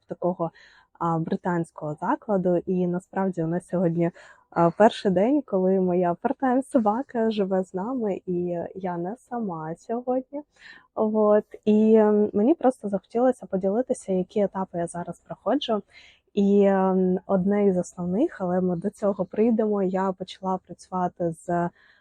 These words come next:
а, новим ментором. Це британський серійний підприємець, і інвестор, це мультимільйонер. І,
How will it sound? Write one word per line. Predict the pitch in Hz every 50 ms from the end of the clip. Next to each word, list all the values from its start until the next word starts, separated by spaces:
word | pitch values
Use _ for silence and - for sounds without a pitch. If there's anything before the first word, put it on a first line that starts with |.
| _ _ -
а, | 180 180 180 175
новим | 180 190 202 202 190 180
ментором. | 180 202 269 311 - 262 233 208 196 190
Це | - - - 180 180 180
британський | 180 - 180 - - 185 180 180 185 185 - - - 180 170 170 170 170
серійний | - _ - 185 185 180 175 170 170 165
підприємець, | 165 - 170 - _ - 170 165 180 214 269 302 269 247 226 _ - - -
і | 185
інвестор, | 180 170 - - 190 175 170 165 202 277 - _ - 214 - - _
це | _ - 180 175
мультимільйонер. | 175 175 180 185 - - 175 165 165 160 160 160 160 165 170 180 208 247 262 247 - -
І, | 190 185 185 185 185 185